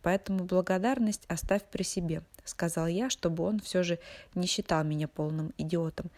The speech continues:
ведь я давно его уже раскусил. Отвернулся,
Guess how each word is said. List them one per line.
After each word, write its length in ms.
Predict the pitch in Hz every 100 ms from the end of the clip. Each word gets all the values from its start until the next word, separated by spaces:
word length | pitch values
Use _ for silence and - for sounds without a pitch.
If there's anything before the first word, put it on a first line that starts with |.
| - -
ведь 200 | - 170
я 100 | 185
давно 340 | 170 185 226 262
его 280 | 185 165
уже 240 | 160 160 156
раскусил. 640 | 156 - 165 - 151 139 - - _ - - - -
Отвернулся, 800 | 214 - 226 208 165 156 -